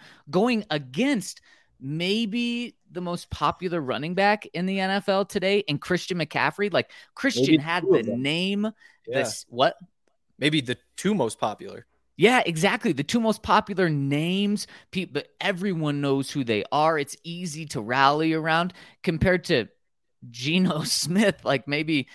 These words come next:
Speaker 1: maybe still the most disrespected quarterback in the N F L, the starting quarterback in the N F L right now. Like, um, so even with the name recognition, he's, th-, those running backs still weren't able to get it done.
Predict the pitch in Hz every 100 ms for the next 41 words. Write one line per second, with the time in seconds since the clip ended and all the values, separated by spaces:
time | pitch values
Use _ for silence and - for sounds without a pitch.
0 | - 180 240 196 135 - 220 233 143 131
1 | 131 120 156 - 170 - - 127 127 -
2 | 160 151 - 151 139 151 143 147 170 -
3 | 131 123 127 131 - 113 131 131 - 120
4 | 131 135 135 127 139 143 131 127 127 131
5 | - 104 127 160 - 196 220 190 110 -
6 | - - - 127 120 110 - - 156 131
7 | 117 92 _ _ _ _ _ - 214 185
8 | 143 127 - 113 117 131 185 226 180 120
9 | - 101 113 104 - 110 95 113 117 -
10 | - 127 135 117 143 131 156 180 147 -
11 | - - 208 247 302 160 117 - 104 98
12 | 85 - - 110 107 90 - - -